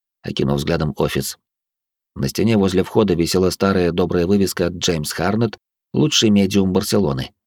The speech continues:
Рядом с ней несколько сертификатов, грамот и наград. Запах горячего кофе, исходящий от кофемашины, тоже был привычным.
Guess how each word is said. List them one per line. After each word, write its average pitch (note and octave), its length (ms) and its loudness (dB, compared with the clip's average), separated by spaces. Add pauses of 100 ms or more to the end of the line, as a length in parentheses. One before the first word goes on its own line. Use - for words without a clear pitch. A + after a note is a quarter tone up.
(480)
Рядом A#2 260 2
с - 100 -6
ней C#3+ 180 2
несколько G2+ 520 -2
сертификатов, G#2+ 760 0
грамот E2 460 -4
и F2+ 80 -8
наград. C#2+ 440 -4 (920)
Запах C3 340 2
горячего G#2+ 420 4
кофе, B2 340 2
исходящий E2+ 500 0
от - 180 -2
кофемашины, E2 640 -2
тоже A2 320 0
был G2+ 140 4
привычным. D2+ 560 0